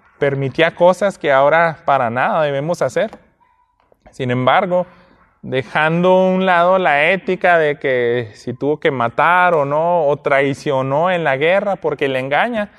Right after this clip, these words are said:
sea lo que sea, Débora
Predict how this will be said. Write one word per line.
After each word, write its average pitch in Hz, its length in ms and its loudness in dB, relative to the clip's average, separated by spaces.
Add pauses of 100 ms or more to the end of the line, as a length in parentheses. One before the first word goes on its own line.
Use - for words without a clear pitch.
(280)
sea 180 320 0
lo 214 120 0
que 165 160 -2
sea, 233 400 -4 (1040)
Débora 196 560 2